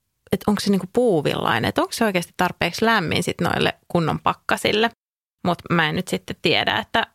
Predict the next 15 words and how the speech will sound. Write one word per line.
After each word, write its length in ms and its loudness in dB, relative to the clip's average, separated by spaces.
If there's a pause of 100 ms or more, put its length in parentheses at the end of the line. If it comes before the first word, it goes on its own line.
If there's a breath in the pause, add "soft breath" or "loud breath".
(220)
onko 160 0
se 120 -2
vai 200 2
eikö 240 0
se 140 0
ole. 80 0
Mut 180 -2
mä 120 4
vinkkaan, 560 2
tässä 260 0
on 40 2
nyt 140 -2
viikon 360 2
paras 400 0
pihistelyvinkki. 1080 0